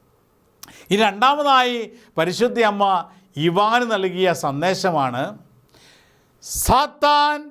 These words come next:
യുവജനങ്ങളെ തകർക്കുവാൻ എല്ലാ കെണികളും വിരിച്ചിരിക്കുന്നു. യുവതി യുവാക്കന്മാരുടെ ആത്മാക്കളെ തകർക്കുവാൻ ഈ ലോകത്ത് സാത്താൻ കെണികൾ വിരിച്ചിരിക്കുന്നു.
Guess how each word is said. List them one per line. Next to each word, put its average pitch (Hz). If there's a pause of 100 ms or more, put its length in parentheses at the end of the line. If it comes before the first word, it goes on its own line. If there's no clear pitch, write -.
(420)
യുവജനങ്ങളെ 254 (560)
തകർക്കുവാൻ 175 (420)
എല്ലാ 262 (300)
കെണികളും 170
വിരിച്ചിരിക്കുന്നു. 120 (1300)
യുവതി 320 (100)
യുവാക്കന്മാരുടെ 285 (140)
ആത്മാക്കളെ 262 (120)
തകർക്കുവാൻ 233 (600)
ഈ 185 (140)
ലോകത്ത് 247 (600)
സാത്താൻ 226 (540)
കെണികൾ 269 (120)
വിരിച്ചിരിക്കുന്നു. 160